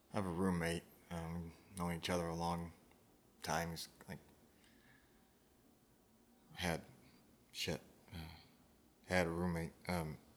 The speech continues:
I knew him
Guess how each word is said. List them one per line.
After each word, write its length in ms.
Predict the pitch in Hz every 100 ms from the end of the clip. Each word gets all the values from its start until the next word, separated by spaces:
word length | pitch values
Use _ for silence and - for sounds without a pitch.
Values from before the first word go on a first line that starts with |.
| - - - - - - - - - - - - - - - - - - - - - - - - - - - - - - - - - - - - - - - - - - - - -
I 40 | -
knew 340 | 107 131 139
him 420 | 92 95 82 87